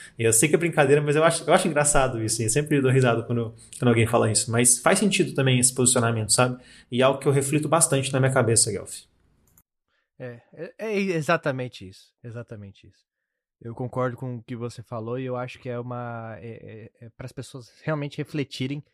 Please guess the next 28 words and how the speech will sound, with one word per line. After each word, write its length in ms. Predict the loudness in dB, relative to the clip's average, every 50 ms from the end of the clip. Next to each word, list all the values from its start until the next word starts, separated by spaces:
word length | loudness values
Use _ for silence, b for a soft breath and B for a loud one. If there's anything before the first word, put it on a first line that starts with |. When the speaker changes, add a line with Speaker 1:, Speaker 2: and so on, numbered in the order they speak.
| _ _ _ _ _ _ _ _
Speaker 2:
sobre 440 | -12 -8 -6 -6 -6 -4 -4 -4 -6
esse 240 | -6 -8 -10 -8
novo 680 | -6 -4 -2 -2 -2 -2 -2 -4 -6 -6 -6 -8 -8 -8
modelo 340 | -8 -8 -8 -6 -6 -8 -8
mental 400 | -8 -10 -10 -10 -10 -10 -10 -10
que 120 | -12 -16
a 20 | -18
gente 140 | -18 -16
tá 100 | -18 -18
querendo 280 | -18 -16 -16 -16 -16 -16
passar 360 | -16 -16 -16 -16 -16 -16 -18
aqui. 280 | -18 -18 _ -20 -20 -20 _ _ _ _ _ _ _ _ _
O 180 | -18 -16 -16 -16 -10
quão 160 | -8 -6 -6
importante 500 | -6 -8 -10 -12 -10 -10 -10 -12 -12 -14
é 40 | -18
a 20 |
privacidade, 840 | -16 -16 -14 -12 -14 -14 -14 -14 -12 -10 -10 -10 -12 -14 -18 -20 _ _ _ _
principalmente 360 | -14 -10 -10 -8 -10 -10 -12
privacidade 800 | _ -12 -10 -10 -10 -12 -10 -8 -8 -6 -6 -8 -10 -16 -20 -20 _ _
no 120 | -18 -18 -16
digital, 580 | -16 -18 -18 -18 -18 -14 -12 -12 -12 -12 -14 _ _ _ _ _ _ _ _ _ _
é, 120 | -18 -18
pa-, 260 | -16 _ -12 -12 -10 -10
é, 200 | -12 -14 -14 -14
para 220 | -14 _ -12 -12 -12
as 60 | -12
pessoas. 580 | _ -16 -18 -16 -18 -18 -18 -18 -20 -20 _